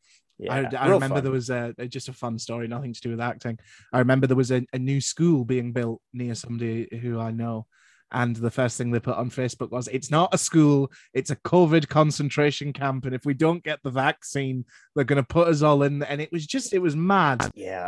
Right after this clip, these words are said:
Speaker 1: But the, and then I remember them being like, "So tomorrow Boris Johnson's getting arrested for false imprisonment of an entire country."
Speaker 2: Oh,
Speaker 1: And I was like,
Speaker 2: boy.
Speaker 1: my, my thoughts were
Speaker 2: So
Speaker 1: always,
Speaker 2: much.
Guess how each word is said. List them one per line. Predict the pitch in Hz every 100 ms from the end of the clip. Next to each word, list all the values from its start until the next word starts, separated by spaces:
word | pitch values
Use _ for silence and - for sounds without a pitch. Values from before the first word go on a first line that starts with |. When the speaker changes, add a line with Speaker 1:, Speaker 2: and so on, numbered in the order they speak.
| 143
Speaker 1:
But | 143
the, | 139
and | 143 143
then | 147
I |
remember | 143 139 139 131
them | 127 131
being | 135 131 131
like, | 127 117 - _ _
"So | - 151 135
tomorrow | 139 139 147 143 143
Boris | 131 123 123
Johnson's | - 143 147 139 139 139
getting | 123 120 123
arrested | 120 131 135 - 147 135
for | - 120
false | - 127 120
imprisonment | 120 117 175 151 151 151 147 147
of | 131 123
an | 123
entire | 120 - 123 120
country." | - 160 151 - 151 151 143 _ _ _ _
Speaker 2:
Oh, | 117
Speaker 1:
And | 113
I | 151
was | 143
like, | 151 151
Speaker 2:
boy. | 90 85 - _ - -
Speaker 1:
my, | 165 208 202
my | 180 202
thoughts | - 165 -
were | 151 143
Speaker 2:
So |
Speaker 1:
always, | 131 123 110 107
Speaker 2:
much. | 110 -